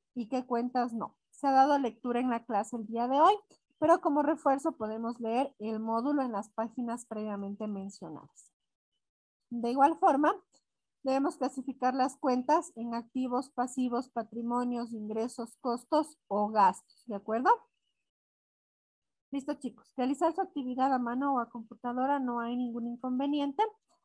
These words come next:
y enviar al número de WhatsApp de Bienestar Estudiantil hasta el día viernes de la próxima clase.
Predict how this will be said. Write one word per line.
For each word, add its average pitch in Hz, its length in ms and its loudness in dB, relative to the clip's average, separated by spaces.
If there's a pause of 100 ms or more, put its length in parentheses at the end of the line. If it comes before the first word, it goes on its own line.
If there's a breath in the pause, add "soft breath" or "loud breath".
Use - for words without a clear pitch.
(200)
y 285 160 0
enviar 269 340 2
al 277 140 2
número 254 320 -2
de 226 80 -4
WhatsApp 208 440 -4 (180)
de 208 200 -8
Bienestar 202 460 -6
Estudiantil 277 720 -6
hasta 240 260 -4
el 254 80 -4
día 240 220 0
viernes 240 340 -4
de 240 80 -6
la 190 200 -4
próxima 202 760 -6
clase. - 380 -14